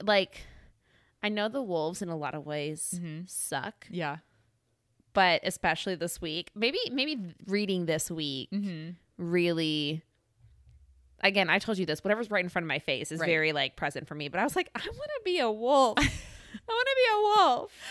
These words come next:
Speaker 2: See, I picked you as a witch. I
Speaker 1: I,
Speaker 2: figured
Speaker 1: that
Speaker 2: you'd
Speaker 1: would have
Speaker 2: wanna
Speaker 1: been
Speaker 2: be a
Speaker 1: my
Speaker 2: witch.
Speaker 1: second one.
Speaker 2: Yeah. I remember, I know this is, like, super random, but there was, like, a conversation that I had with Josh and my sister, and I think my brother was in the car. And it was like, "Okay, if you were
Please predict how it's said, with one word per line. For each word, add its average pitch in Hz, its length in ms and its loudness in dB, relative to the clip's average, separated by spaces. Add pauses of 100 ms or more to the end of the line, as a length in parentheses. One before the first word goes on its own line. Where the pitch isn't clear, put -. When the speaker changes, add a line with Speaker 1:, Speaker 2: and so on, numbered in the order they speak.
(240)
Speaker 2:
See, 277 160 -2
I 247 160 -2
picked 302 260 -10
you 285 400 -8
as - 160 -8
a 160 80 -4
witch. - 540 -8 (220)
I 175 60 2
Speaker 1:
I, 277 100 8
Speaker 2:
figured 214 180 2
Speaker 1:
that 302 100 8
Speaker 2:
you'd 302 60 0
Speaker 1:
would 381 100 0
have - 60 2
Speaker 2:
wanna 302 120 2
Speaker 1:
been 277 60 -2
Speaker 2:
be 247 60 2
a 220 40 4
Speaker 1:
my 220 40 0
Speaker 2:
witch. 233 80 -2
Speaker 1:
second 170 300 0
one. - 280 -12 (300)
Speaker 2:
Yeah. - 180 -6 (140)
I 175 100 -2
remember, 226 500 -6 (180)
I 165 60 -4
know 165 80 -6
this 160 120 -10
is, 151 60 -8
like, 143 140 -6
super 143 260 -12
random, 135 300 -8 (120)
but 160 220 -6
there 156 100 -4
was, 165 120 -6
like, 180 100 -4
a 170 60 -10
conversation 156 720 -10
that 139 400 -8
I 156 60 -8
had 147 240 -6
with 139 160 -10
Josh 151 340 -6
and 151 80 -10
my 139 100 -8
sister, 147 500 -6
and 147 100 -6
I 147 40 -10
think 226 160 -10
my 175 100 -6
brother 131 220 -6
was 131 140 -10
in 127 60 -12
the 127 60 -12
car. - 280 -8 (320)
And 165 80 -10
it 147 80 -8
was 160 160 -8
like, 151 280 -6
"Okay, 160 160 -8
if 143 120 -10
you 175 300 -10
were 151 640 -4